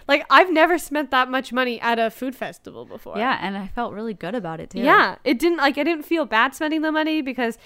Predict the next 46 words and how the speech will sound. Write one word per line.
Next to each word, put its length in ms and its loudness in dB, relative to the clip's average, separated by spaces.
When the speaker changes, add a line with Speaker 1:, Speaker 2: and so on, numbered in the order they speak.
Speaker 1:
it's 140 -8
products 320 2
I 80 -2
can't 320 -8
get 140 -4
anywhere 340 0
else, 260 -2
at 80 -12
least 220 -6
anywhere 320 -2
in 80 -4
Toronto. 600 -8
Speaker 2:
Mm-hmm. 200 -8
Speaker 1:
And 180 -2
it's, 140 -6
like, 160 -2
products 320 2
that 120 0
I 80 0
feel 280 -4
good 260 -2
about 340 -4
supporting 800 -8
Speaker 2:
Mm-hmm. 80 -2
Speaker 1:
because 320 -6
they're, 260 -8
like, 240 -10
just, 260 -16
like, 200 -8
couples 720 -4
creating 360 -4
products 400 -2
because 220 -12
they 120 -10
wanted 340 -8
to. 240 -16
Speaker 2:
Yeah. 280 -10
Speaker 1:
It's 140 -8
Speaker 2:
I 20 0
Speaker 1:
really 140 -2
cool. 300 -4
Speaker 2:
feel 140 -2
like 120 -6
I 20 -6
maybe 580 -6
w-, 200 -10